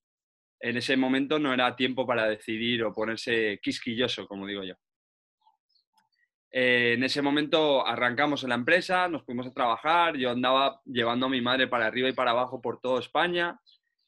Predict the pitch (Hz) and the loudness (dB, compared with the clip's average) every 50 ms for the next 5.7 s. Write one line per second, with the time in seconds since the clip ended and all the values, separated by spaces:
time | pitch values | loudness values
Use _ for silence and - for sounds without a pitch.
0 | _ _ _ - 135 139 143 147 147 139 - 143 143 135 127 - - 165 175 185 | _ _ _ 0 2 2 4 2 2 0 0 0 0 0 0 0 2 4 4 4
1 | 190 160 185 180 185 190 196 196 - - 180 185 180 175 147 143 139 143 143 151 | 4 4 2 4 4 2 0 0 -2 -2 -2 0 0 0 0 2 2 2 2 2
2 | 160 160 156 147 139 147 139 131 127 123 120 - 135 139 139 147 151 147 143 127 | 2 2 2 0 2 2 2 4 4 2 2 2 0 0 0 0 0 0 -2 -2
3 | 117 - 113 110 151 208 - - - - - _ _ _ _ _ _ - 127 123 | -2 0 2 2 2 2 0 -4 -12 -20 -20 _ _ _ _ _ _ -10 -8 -6
4 | 117 117 117 120 117 123 156 196 196 - _ _ _ _ _ _ _ _ _ _ | -4 -4 -2 -2 0 0 0 0 -2 -6 _ _ _ _ _ _ _ _ _ _
5 | - 156 160 160 160 151 - 180 190 190 170 131 110 104 | 0 2 2 4 2 0 0 -2 -2 0 0 -2 -2 -4